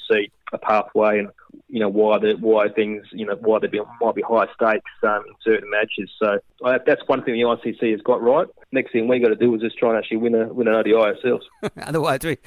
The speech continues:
Speaker 2: might not make the World Cup directly.
Speaker 1: <laughs>
Speaker 2: That'd be
Speaker 1: That's
Speaker 2: fun.
Speaker 1: what, well, we've got the worst record over the last tw-, twelve months of any, any other top ten nations, so it's not looking too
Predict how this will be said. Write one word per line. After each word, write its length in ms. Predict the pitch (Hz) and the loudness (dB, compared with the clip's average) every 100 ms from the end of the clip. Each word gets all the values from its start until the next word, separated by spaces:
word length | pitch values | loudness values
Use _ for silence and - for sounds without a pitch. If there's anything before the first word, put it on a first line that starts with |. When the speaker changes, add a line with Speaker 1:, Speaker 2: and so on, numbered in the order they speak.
| 170 - | -12 -4
Speaker 2:
might 120 | 165 202 | -2 0
not 120 | 190 | -2
make 340 | 208 151 139 | -2 -4 -4
the 140 | 120 127 | -4 -2
World 300 | 143 135 - | 0 0 -2
Cup 240 | 147 - | -8 -6
directly. 500 | 127 131 147 143 113 | -4 -2 -2 -4 -2
Speaker 1:
<laughs> 40 | - - 254 - - _ | -2 0 0 -2 -16 _
Speaker 2:
That'd 180 | - 180 | -4 -4
be 60 | 117 | -4
Speaker 1:
That's 60 | |
Speaker 2:
fun. 120 | 120 165 | -2 0
Speaker 1:
what, 120 | - - - | 0 -6 -2
well, 100 | 160 | 0
we've 120 | 160 | 2
got 80 | 160 | 0
the 80 | 143 | 4
worst 220 | 151 143 | 2 4
record 260 | 151 151 135 | 0 2 2
over 100 | 127 | 2
the 60 | |
last 240 | 131 127 117 _ - | 2 2 -2 _ -6
tw-, 180 | 139 - | -6 -4
twelve 200 | 147 123 | -4 -4
months 260 | 131 123 - | -6 -8 -10
of 100 | 123 | -6
any, 180 | 127 123 | -4 -4
any 200 | 127 123 | -6 -4
other 140 | 120 120 _ _ | -4 -4 _ _
top 160 | 139 - | -6 -2
ten 160 | 127 120 | -2 0
nations, 400 | 127 127 120 127 | 0 -2 -8 0
so 120 | 123 | 0
it's 120 | 117 | 0
not 140 | 127 - | -4 -6
looking 180 | 120 113 | -6 -4
too 160 | 127 | -6